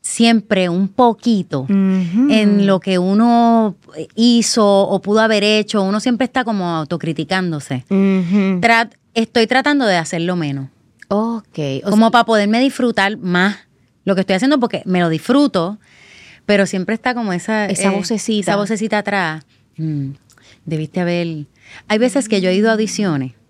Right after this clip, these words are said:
Speaker 1: <laughs> y después que salgo de la audición,
Speaker 2: Ajá.
Speaker 1: voy en el carro
Speaker 2: Ujú.
Speaker 1: repitiendo la audición como yo pienso que la debía haber hecho.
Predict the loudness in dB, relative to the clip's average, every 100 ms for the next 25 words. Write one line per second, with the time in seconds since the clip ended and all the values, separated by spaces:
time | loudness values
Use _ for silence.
0 | _ _ _ _ _ _ -14 -14 -16 -20
1 | -20 -20 _ _ _ -8 -6 -6 -6 -10
2 | -20 _ _ 0 0 -2 -8 -4 -4 -2
3 | -2 0 0 0 -2 -6 -6 -8 -8 -16
4 | _ _ -14 -10 -8 -8 -2 0 2 2
5 | 2 -2 -2 -2 -4 -10 -16 _ _ _
6 | _ _ -20 -20 _ _ _ _ _ 0
7 | 2 2 2 0 0 0 2 4 4 4
8 | 2 -2 -6 _ _ -12 -12 -18 _ -20
9 | -2 2 4 2 -2 -4 2 4 4 2
10 | 0 0 0 0 2 0 2 2 2 0
11 | -2 -2 0 -2 0 2 2 2 0 0
12 | -2 -4 -4 -4 -4